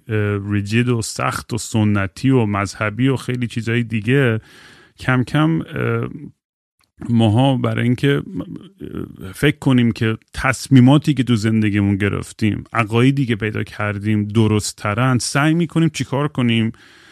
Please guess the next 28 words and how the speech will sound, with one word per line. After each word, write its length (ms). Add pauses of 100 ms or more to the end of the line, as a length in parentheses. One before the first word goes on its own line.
(400)
اه، 340 (420)
با، 500
با 280
یه 340 (140)
اطمینان 580
بیشتری، 500
با 120
یه 100
اعتماد 340
به 80
نفس 300
بیشتری 600 (300)
در 100
مورد 260
همه 240
چیز 280
حرف 380
بزنیم 320
و 60
قضاوت 560
کنیم 280
و 60
تصمیم 540
بگیریم 520
و 260 (160)
کم 220
کم 360
این 400